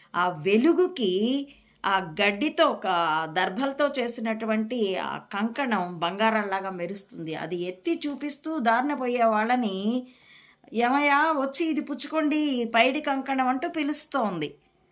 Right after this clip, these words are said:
పోయిన వాళ్ళు, 'అమ్మ, పులి ఎందుకు వచ్చిందని' పోయిన వాళ్ళు పోయారు. ఒక పాంధుడు, ఒక బాటసారి, కొంత ఆశాపరుడు,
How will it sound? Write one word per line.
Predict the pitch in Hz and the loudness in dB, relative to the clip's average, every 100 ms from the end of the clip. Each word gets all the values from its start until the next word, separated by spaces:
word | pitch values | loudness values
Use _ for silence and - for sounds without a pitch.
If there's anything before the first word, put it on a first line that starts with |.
| _ _ _ _ _ - | _ _ _ _ _ -2
పోయిన | 277 302 311 | 0 2 2
వాళ్ళు, | 302 294 294 | 4 4 4
'అమ్మ, | 269 | 2
పులి | 294 285 277 | 0 0 0
ఎందుకు | 277 269 269 | 0 2 0
వచ్చిందని' | 277 262 254 247 | -2 -2 -2 -2
పోయిన | 240 247 | -2 0
వాళ్ళు | 262 247 240 | 2 2 2
పోయారు. | 220 214 247 214 | 0 2 2 2
ఒక | 185 214 - | 0 0 0
పాంధుడు, | - 262 277 370 311 233 180 170 - | 2 4 4 2 2 2 0 -4 -8
ఒక | 214 | -4
బాటసారి, | 233 226 254 311 311 262 208 185 | 2 4 4 0 0 0 2 -2
కొంత | 185 202 208 | -4 -6 0
ఆశాపరుడు, | 185 196 214 240 233 214 226 190 | 2 2 -2 -4 -2 0 0 -2